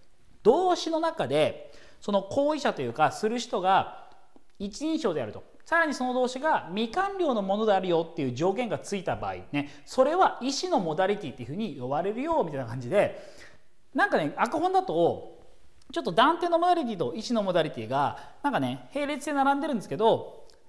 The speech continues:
赤本の説明では、断定のモダリティ、言い切りの形になる、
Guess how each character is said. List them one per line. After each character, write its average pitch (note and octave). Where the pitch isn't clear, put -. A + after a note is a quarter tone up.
赤 A#3+
本 F4
の F4+
説 E4
明 F#4
で F4+
は、 -
断 C#4+
定 D#4+
の D#4
モ D#4
ダ D#4+
リ D#4
テ F3+
ィ、 A3
言 A3+
い A#3
切 B3+
り B3+
の C4
形 C4
に C#4+
な C#4
る、 D4